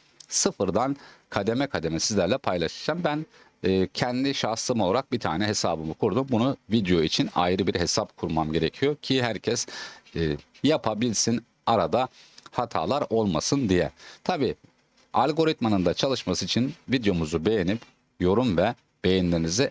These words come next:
es geçmeyin arkadaşlar. Şimdi videomuzun detaylarına geçiş yapalım. Arkadaşlar bu sayfa videomun açıklamalar kısmına sizlerle vermiş olacağım.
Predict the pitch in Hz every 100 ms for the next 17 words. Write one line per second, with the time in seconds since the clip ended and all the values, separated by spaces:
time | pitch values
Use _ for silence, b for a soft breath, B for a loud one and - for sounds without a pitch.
0 | - 95 - 101 - 87 80 73 85 -
1 | 127 143 - 113 90 127 131 110 87 80
2 | 80 139 123 95 - 82 80 120 92 80
3 | - 101 - 73 - _ B B B B
4 | 147 180 185 160 131 170 151 131 143 143
5 | 139 120 143 110 - - 120 131 127 -
6 | 101 - 117 110 139 117 104 104 - 87
7 | 76 139